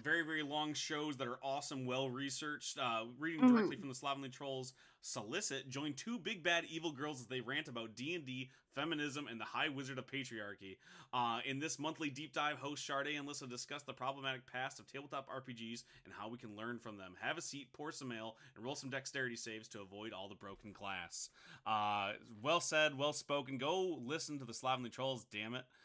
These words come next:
Speaker 1: Um, and our final plug is for Hammer of the Gods, friend of the show,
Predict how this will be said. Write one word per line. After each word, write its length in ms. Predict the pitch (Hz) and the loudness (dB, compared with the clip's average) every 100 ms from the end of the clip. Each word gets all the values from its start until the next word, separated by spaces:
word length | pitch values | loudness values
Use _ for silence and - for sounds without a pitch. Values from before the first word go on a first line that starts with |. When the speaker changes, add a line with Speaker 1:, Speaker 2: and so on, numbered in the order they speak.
| - - - - | -20 -20 -20 0
Speaker 1:
Um, 640 | 113 117 117 113 110 110 117 120 | 6 8 8 8 6 4 0 0
and 180 | 120 117 | 2 2
our 280 | 110 113 113 - | 2 2 2 0
final 260 | 135 160 147 | 0 2 -2
plug 380 | 127 143 139 139 | 0 4 4 2
is 120 | 127 | -4
for 160 | 123 | -6
Hammer 340 | - 147 151 143 | -2 0 2 0
of 80 | 123 | 0
the 80 | |
Gods, 560 | 117 151 160 156 156 139 | 2 6 10 10 8 4
friend 220 | - 147 | -2 0
of 40 | 131 | -2
the 80 | |
show, 640 | 127 - 147 147 143 143 | -4 -2 0 2 2 0